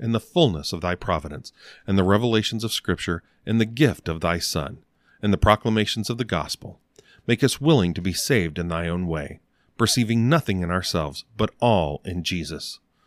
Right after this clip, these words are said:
Help us not only to receive him, but to walk in him, depend upon him, commune with him, follow him as dear children, imperfect but still pressing forward, not complaining of labor but valuing rest,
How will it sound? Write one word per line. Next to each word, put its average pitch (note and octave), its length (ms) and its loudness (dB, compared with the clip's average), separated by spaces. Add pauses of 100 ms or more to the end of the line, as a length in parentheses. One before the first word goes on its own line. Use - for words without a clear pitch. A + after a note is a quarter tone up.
(640)
Help D3 240 4
us C#3+ 160 2
not C#3 200 2
only C#3 280 2
to - 160 -4
receive C3 520 0
him, E2+ 320 -6 (140)
but G2 140 -2
to A2+ 80 -2
walk A2 380 -2
in D#2+ 100 -2
him, - 280 -12 (300)
depend D3 360 2
upon D2 340 -2
him, D2 220 -12 (320)
commune G#2 420 6
with D#2 160 -6
him, D2+ 240 -12 (340)
follow B2 320 6
him A#2+ 200 0
as G#2+ 100 0
dear A2 200 0
children, F2 520 -4 (300)
imperfect G2+ 580 2
but - 140 -2
still G2 200 -2
pressing G2+ 380 0
forward, D#2+ 480 -4 (380)
not G2+ 160 2
complaining A#2 440 2
of A#2 140 -2
labor G2+ 320 2
but G2+ 220 0
valuing F#2 600 -2
rest, D#2+ 420 -6